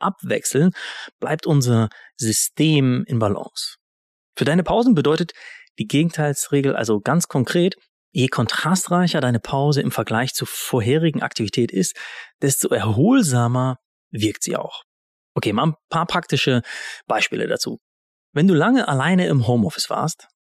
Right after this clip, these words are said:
dann ruf mal wieder Oma, Opa oder deine Freundin an oder geh unter die Leute. Wenn du den ganzen Tag geredet, erklärt oder präsentiert hast, dann gönn dir eine Pause in absoluter Stille.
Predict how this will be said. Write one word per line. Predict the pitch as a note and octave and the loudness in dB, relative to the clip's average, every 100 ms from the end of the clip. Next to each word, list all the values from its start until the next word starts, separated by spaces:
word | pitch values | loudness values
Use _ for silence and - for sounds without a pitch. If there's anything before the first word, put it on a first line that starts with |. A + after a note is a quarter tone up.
| _ | _
dann | - C3 | -2 0
ruf | B2+ G#3 | 2 2
mal | G3+ F3 | 2 2
wieder | F3+ - | 2 2
Oma, | A3 C4 | 4 4
Opa | F3 A3 F#3 E3 | 2 2 2 2
oder | D3 | 2
deine | B2 B2+ | 0 0
Freundin | - G3 E3+ B2 | 2 2 2 2
an | A2+ D3+ - - - _ _ | -2 -4 -6 -20 -20 _ _
oder | - C#3 C#3+ | -2 2 2
geh | A2+ B2+ C3 B2+ A2+ _ | 2 2 2 0 -4 _
unter | - G#2 | -6 -2
die | A#2 | -2
Leute. | G#2+ - - D#3+ D3+ _ _ _ _ | -2 -4 -10 -14 -14 _ _ _ _
Wenn | D3 | 0
du | G3+ | 2
den | G#3+ | 2
ganzen | G#3+ A3+ | 2 0
Tag | G#3+ G3+ | 0 0
geredet, | - D#3 A#3 B3 D3 | 0 2 2 2 0
erklärt | - C3+ - D#3+ F3 G#3 F#3 C#3 | -2 -6 -2 2 4 4 4 2
oder | A#2 | -2
präsentiert | - D3+ D3+ - D4+ - | -2 0 0 2 0 0
hast, | C3 - _ _ _ _ _ _ _ | -8 -10 _ _ _ _ _ _ _
dann | A2 G#2+ | -6 0
gönn | D3 | 2
dir | D3+ | 4
eine | A#2+ B2+ - _ - | 2 -2 -2 _ -12
Pause | - D3+ E3 C3 | -6 0 2 2
in | A#2+ | 0
absoluter | - E3+ - C#3+ C#3+ B2 | -2 -4 0 0 0 -4
Stille. | - G3 C4 B2+ | -2 2 2 0